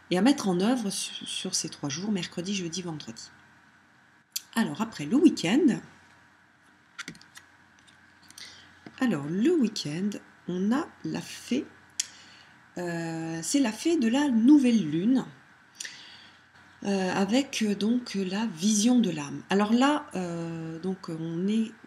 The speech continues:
euh, sur le début de la semaine, enfin sur toute la, tout ce début de semaine, donc de lundi à vendredi, sur des choses assez lumineuses. Euh, donc, euh, voilà, se tourner vers la lumière.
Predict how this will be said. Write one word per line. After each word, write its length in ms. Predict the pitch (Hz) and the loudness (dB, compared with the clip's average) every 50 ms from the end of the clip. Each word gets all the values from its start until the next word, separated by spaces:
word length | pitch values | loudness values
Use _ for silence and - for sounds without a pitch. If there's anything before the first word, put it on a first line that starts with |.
| - - - - | -20 -20 -18 -16
euh, 100 | 147 147 131 - - - | -14 -14 -12 -12 -14 -14
sur 300 | - - - - - 175 | -14 -14 -12 -10 -10 -8
le 180 | 170 165 156 151 - 131 - | -8 -6 -8 -8 -10 -10 -8
début 280 | 165 165 208 180 196 | -2 -2 0 0 0
de 60 | 185 175 | -4 -4
la 80 | 175 | -6
semaine, 200 | 165 - - 180 | -6 -4 -6 -6
enfin 160 | 180 - - | -6 -6 -8
sur 160 | 165 - - - | -10 -10 -8 -2
toute 240 | - 277 277 - | -2 -4 -2 -2
la, 360 | - 202 190 185 180 175 170 170 - - - - - | -4 -4 -4 -4 -6 -8 -10 -12 -14 -18 -20 -20 -14
tout 120 | - - 208 | -12 -10 -8
ce 140 | - - 233 | -4 -2 -2
début 300 | 202 208 208 185 196 202 | 0 0 0 0 -2 -4
de 60 | - | -4
semaine, 440 | - - 220 196 190 180 175 170 165 | -4 -2 0 0 0 0 -2 -4 -6
donc 180 | 156 156 156 | -6 -6 -6
de 140 | 151 160 156 | -6 -6 -6
lundi 560 | 156 170 202 214 214 196 202 214 214 208 - - - | -4 -2 0 0 0 0 0 -2 -2 -2 -4 -4 -6
à 100 | 156 170 | -6 -6
vendredi, 400 | 165 165 196 190 180 196 190 226 | -4 -2 -4 -2 -2 -2 -2 0
sur 180 | 233 - 220 185 | -2 -2 -2 -2
des 100 | 185 196 | 0 0
choses 260 | - - 247 220 208 | 2 2 2 0 -2
assez 240 | 202 - - 247 240 | -2 -2 0 2 2
lumineuses. 720 | 226 226 233 226 208 202 175 156 165 196 247 247 - - - - - - - - - - - - - - - - - - - - - - - | 4 6 6 6 6 4 2 -2 -2 -2 -2 -2 -4 -8 -14 -16 -20 -18 -18 -16 -16 -16 -16 -16 -16 -14 -16 -16 -16 -16 -18 -20 -20 -14 -10
Euh, 380 | - 165 160 160 156 156 156 156 | -8 -8 -6 -6 -6 -6 -6 -6
donc, 320 | 160 165 165 165 - - | -6 -8 -8 -10 -12 -10
euh, 60 | 170 156 | -10 -8
voilà, 180 | 170 165 151 | -8 -8 -8
se 140 | 147 - - | -8 -8 -8
tourner 300 | 170 - 185 190 190 190 | -8 -6 -4 -2 -2 -2
vers 120 | 175 175 170 | -2 -4 -6
la 140 | 165 156 | -6 -6
lumière. 500 | 151 156 160 170 190 214 240 254 269 262 | -4 -4 -4 -2 0 0 0 0 0 -2